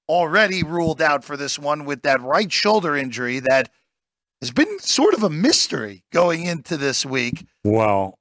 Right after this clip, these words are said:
Speaker 1: Uh, we now
Speaker 2: the
Speaker 1: kn-
Speaker 2: doctors said he could play.
Speaker 1: Well, we now know it's a rotator. It, it, it's deeper into the rotator cuff than we realized.
Speaker 2: Okay.
Speaker 1: But you are right. Like, the doctor, the reports are that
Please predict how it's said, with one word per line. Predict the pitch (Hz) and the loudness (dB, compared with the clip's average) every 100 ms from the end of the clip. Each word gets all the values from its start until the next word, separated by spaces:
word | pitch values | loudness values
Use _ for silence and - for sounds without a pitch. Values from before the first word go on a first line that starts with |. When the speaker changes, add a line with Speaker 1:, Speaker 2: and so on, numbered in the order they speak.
| _ | _
Speaker 1:
Uh, | 170 160 151 151 135 - | 0 2 0 -2 -8 -12
we | 160 | -6
now | 175 185 | -2 0
Speaker 2:
the | 107 | 0
Speaker 1:
kn- | - | 0
Speaker 2:
doctors | 117 123 139 - 113 104 | 2 2 0 -4 -4 -4
said | - - 107 98 | -8 -2 -2 0
he | 104 | -4
could | 101 90 85 | -4 -8 -8
play. | 90 78 69 _ _ _ _ _ | -10 -10 -12 _ _ _ _ _
Speaker 1:
Well, | 123 131 165 160 - _ | -8 0 2 0 -6 _
we | 139 | -8
now | 156 220 | 0 2
know | 262 196 190 | 2 2 0
it's | 151 - | -2 -6
a | 147 | -10
rotator. | 131 180 160 170 156 135 - - | -6 -6 -6 -8 -8 -8 -14 -18
It, | 135 _ - | -18 _ -14
it, | 151 135 _ - | -14 -14 _ -14
it's | 139 _ _ _ - 135 _ _ _ | -14 _ _ _ -20 _ _ _ _
deeper | 226 233 196 | 0 0 -2
into | 175 160 | -4 -6
the | 151 | -8
rotator | 143 147 143 139 131 | -4 -4 -4 -6 -6
cuff | - 127 - | -4 -4 -4
than | 127 | -8
we | 120 | -8
realized. | 113 151 139 104 107 98 78 | -4 -2 0 -2 -8 -10 -12
Speaker 2:
Okay. | - 78 _ _ _ | -14 -20 _ _ _
Speaker 1:
But | 165 170 | -2 0
you | 196 | 2
are | 254 | 2
right. | 208 170 120 131 - | 4 0 0 -6 -12
Like, | - 139 - | -6 -6 -8
the | |
doctor, | 127 156 180 - 160 131 | 0 0 0 -4 -8 -8
the | 151 | -10
reports | 147 - 180 175 | -10 -6 -6 -2
are | 160 | -2
that | 170 139 | -2 -4